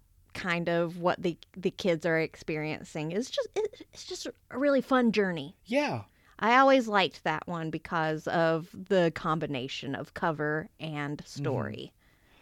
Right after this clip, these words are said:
Speaker 2: Uh, speaking of combination of cover and story, my next one would be, uh, Haunted Mask.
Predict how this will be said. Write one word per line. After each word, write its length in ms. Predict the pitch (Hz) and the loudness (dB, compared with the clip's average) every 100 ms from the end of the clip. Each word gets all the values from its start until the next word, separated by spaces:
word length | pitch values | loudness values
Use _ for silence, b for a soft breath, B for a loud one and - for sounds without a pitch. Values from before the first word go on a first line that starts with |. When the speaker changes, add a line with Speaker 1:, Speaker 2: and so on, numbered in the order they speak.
| b | b
Speaker 2:
Uh, 240 | 143 143 135 | 6 6 6
speaking 340 | - 131 135 | 2 -2 -2
of 100 | 123 | -4
combination 600 | 139 123 120 117 - 120 | 0 0 0 -2 -4 -2
of 180 | 113 - | -2 -2
cover 360 | 123 117 113 | 0 0 -2
and 80 | 110 | -8
story, 400 | - 165 208 151 | -4 -2 0 -2
my 160 | 127 120 | -2 0
next 340 | 120 120 - | 0 -2 -6
one 460 | 120 113 107 104 107 | -4 -4 -4 -6 -4
would 200 | 110 110 | -6 -2
be, 380 | 113 104 104 - | -2 0 -4 -4
uh, 220 | 110 98 | -4 -4
Haunted 400 | 98 120 107 110 | -4 -4 -2 -4
Mask. 580 | 104 98 98 107 - | -4 -6 -10 -12 -16